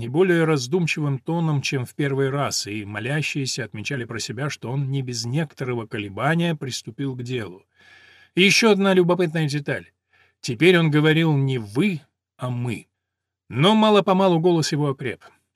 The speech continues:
Для начала он напомнил о том, что чума царит в нашем городе вот уже несколько долгих месяцев, и что теперь мы узнали ее лучше, ибо множество раз видели, как присаживалась она к нашему столу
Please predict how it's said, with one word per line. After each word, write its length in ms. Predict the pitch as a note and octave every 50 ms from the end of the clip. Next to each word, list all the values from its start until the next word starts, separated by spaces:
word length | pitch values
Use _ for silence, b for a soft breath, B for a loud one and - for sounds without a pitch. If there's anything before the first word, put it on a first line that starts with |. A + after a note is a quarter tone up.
| _ _ _
Для 180 | - F#2+ G#2 G#2+
начала 360 | A#2+ B2+ - F3 F#3 F3 D#3+
он 100 | D3+ D3
напомнил 440 | D3 C#3+ D3 F#3 E3+ D#3+ D#3 C#3+ C#3
о 80 | C#3+
том, 200 | C#3+ F#3 F3+ D3+
что 160 | - - A2
чума 360 | G2+ - B2 A2 C3 D3+ D3 C#3
царит 360 | - - B2 G#2+ C3+ D3+ -
в 40 | -
нашем 320 | C3 B2+ - - A2+ G#2
городе 360 | G#2+ B2+ D3 D3 C#3 A#2+ A#2+
вот 180 | A2 B2 C#3 C#3
уже 200 | B2+ A2 C3 A#2+
несколько 540 | A#2 A#2+ C3+ C#3 - - - D3+ D3 C#3 C3
долгих 440 | A#2 A#2+ A#2 B2 A#2+ B2 A#2 -
месяцев, 600 | D3 D#3 F3 F3+ - - B2 - - - - -
и 40 | G#2+
что 200 | - - - B2+
теперь 440 | A2 - B2 - D#3+ E3 F#3 F#3+ F3 B B B B B -
мы 160 | D#3+ F3 F3+
узнали 380 | E3+ D#3 D3 F3 F3+ F3 E3
ее 260 | D#3 D#3 D#3+ D#3+ E3+ E3
лучше, 520 | E3 E3 E3+ D3+ - - - - F2+ F#2+
ибо 160 | G2+ G2+ G#2+
множество 580 | G#2+ G#2+ A2+ C#3 D#3+ D3 C#3 C3+ - - C#3 B2
раз 180 | B2+ B2 -
видели, 380 | - A#2 C3 D#3+ D#3 D3 D3 C#3+
как 220 | - - A#2+ - - b b b b _
присаживалась 800 | - B2+ B2+ B2 - C3+ C3 C#3 C3 B2+ A#2+ B2 A#2+ A2 - -
она 220 | A#2+ A2+ B2 A#2+
к 40 | -
нашему 380 | A#2 A#2 A2+ - - A#2 A2
столу 460 | G2+ - - G#2 F#2+ A2+ C#3 D3 C#3